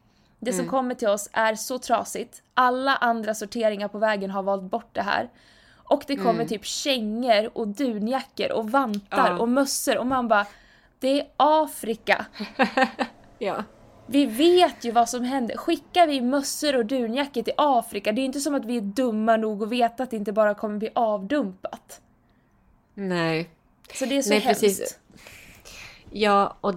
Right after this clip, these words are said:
Speaker 2: det, det får man ju också verkligen undra över. Ja, men hur kommer det sig att en vinterjacka färdas ända ner till Af-, alltså, i de här olika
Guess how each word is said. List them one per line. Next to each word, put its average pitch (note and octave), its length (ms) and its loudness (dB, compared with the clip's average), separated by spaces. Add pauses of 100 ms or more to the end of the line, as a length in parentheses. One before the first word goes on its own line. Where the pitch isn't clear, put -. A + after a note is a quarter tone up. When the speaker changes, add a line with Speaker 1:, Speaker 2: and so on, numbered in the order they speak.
Speaker 2:
det, G3+ 280 0
det G#3+ 240 -2
får A#3 140 -2
man B3 120 0
ju A#3 60 4
också G#3 340 0
verkligen G3 400 0
undra F3+ 400 0
över. F3 560 -2 (560)
Ja, G3 80 -6
men F#3+ 240 -2
hur G#3 300 2
kommer A#3 420 -2
det G3+ 100 2
sig F3+ 340 0
att - 240 -6
en E3+ 240 -6
vinterjacka D#3 1040 -4 (880)
färdas E3 600 0
ända E3 320 0
ner D#3 180 0
till E3 160 -6
Af-, E3 220 -4
alltså, F#3 300 -4
i F#3 160 2
de F#3 160 0
här F3 260 0
olika D#3 540 -4